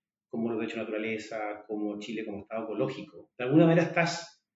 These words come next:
solicitándole al Estado que intermedie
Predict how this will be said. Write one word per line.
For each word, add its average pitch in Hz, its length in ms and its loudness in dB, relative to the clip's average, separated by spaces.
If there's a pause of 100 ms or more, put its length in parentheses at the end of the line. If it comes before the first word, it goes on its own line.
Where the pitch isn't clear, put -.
(160)
solicitándole 156 680 4
al 107 100 0
Estado - 680 0 (420)
que 127 120 -4
intermedie 139 680 4